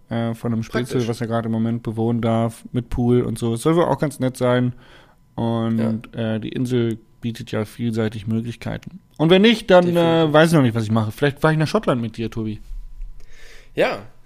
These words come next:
Speaker 2: Ja, im Sommer werd ich tatsächlich wieder in den Norden fahren, aber in ein anderes Norden-, nordisches Land. Und zwar entweder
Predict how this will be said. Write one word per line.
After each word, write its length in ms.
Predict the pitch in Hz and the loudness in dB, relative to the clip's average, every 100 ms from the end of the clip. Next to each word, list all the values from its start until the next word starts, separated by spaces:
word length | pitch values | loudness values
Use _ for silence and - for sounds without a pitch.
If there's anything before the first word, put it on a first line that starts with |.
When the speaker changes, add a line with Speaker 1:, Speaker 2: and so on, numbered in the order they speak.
| - - - | -20 -20 -12
Speaker 2:
Ja, 80 | 131 | -2
im 80 | 156 | 0
Sommer 280 | 156 202 226 | 2 2 2
werd 160 | 196 185 | 2 -2
ich 120 | 202 | -6
tatsächlich 500 | - 180 196 196 170 | -8 -6 -6 -4 -6
wieder 340 | 165 196 180 - - - - | -4 -4 -4 -6 -16 -20 -8
in 80 | 127 | -6
den 100 | 127 | -2
Norden 300 | 123 139 151 | 0 0 -2
fahren, 240 | 160 160 | -4 -4
aber 360 | 156 131 131 131 - - | -2 -4 -4 -6 -12 -10
in 100 | 127 | -8
ein 140 | 113 | -6
anderes 400 | - 170 147 127 | -4 -4 -6 -10
Norden-, 460 | 113 107 110 117 117 | -8 -8 -8 -12 -12
nordisches 480 | 120 117 117 120 - | -6 -6 -6 -8 -10
Land. 340 | 113 113 190 - _ _ - _ - | -8 -8 -12 -20 _ _ -20 _ -8
Und 160 | 139 | -8
zwar 420 | 135 135 151 165 | -4 0 0 0
entweder 280 | 160 180 185 | -4 -4 -2